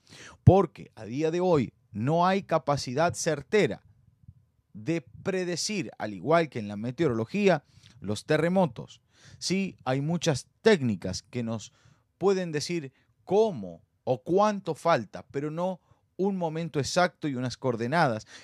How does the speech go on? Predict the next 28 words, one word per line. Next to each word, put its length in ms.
que 100
nos 200
digan 420
que 80
el 80
próximo 480
terremoto 600
sucederá 640
en 120
un 140
lugar 320
y 100
en 100
un 140
tiempo 400
específico. 720
Diferentes 640
teorías, 540
tanto 420
como 500
la 340
conjunción 560
de 80
los 140
planetas, 600
las 180
cargas 360
atmosféricas, 920